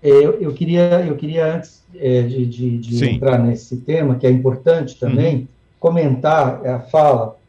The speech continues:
Speaker 1: porque essa geração, eu não sei se é Z,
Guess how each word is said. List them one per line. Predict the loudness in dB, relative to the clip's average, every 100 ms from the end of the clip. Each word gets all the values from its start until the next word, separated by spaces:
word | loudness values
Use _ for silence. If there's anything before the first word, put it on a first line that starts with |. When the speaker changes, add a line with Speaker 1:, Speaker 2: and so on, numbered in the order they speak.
| _ _ _ -10
Speaker 1:
porque | -10 -6 -4 0 0 -2 -10 _
essa | -10 -2 0
geração, | 4 4 2 -2 -2 0 -2 -6
eu | -6
não | -6
sei | -6
se | -4 -2
é |
Z, | -4 -2